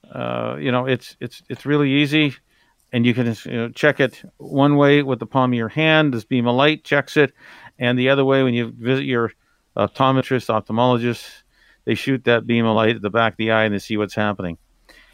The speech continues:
uh, and or your vision improves.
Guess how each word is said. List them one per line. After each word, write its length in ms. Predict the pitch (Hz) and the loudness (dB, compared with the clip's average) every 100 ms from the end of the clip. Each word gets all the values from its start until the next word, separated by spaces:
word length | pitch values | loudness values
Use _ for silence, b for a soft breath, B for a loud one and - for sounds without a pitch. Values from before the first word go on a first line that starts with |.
| b | b
uh, 40 | - | 0
and 680 | 101 98 98 123 139 123 | 2 4 2 -2 -2 2
or 140 | 120 123 | 2 4
your 120 | 120 | 2
vision 360 | 131 143 165 | 2 0 -2
improves. 680 | 117 98 165 165 104 - - | -4 -4 -6 -6 -6 -12 -20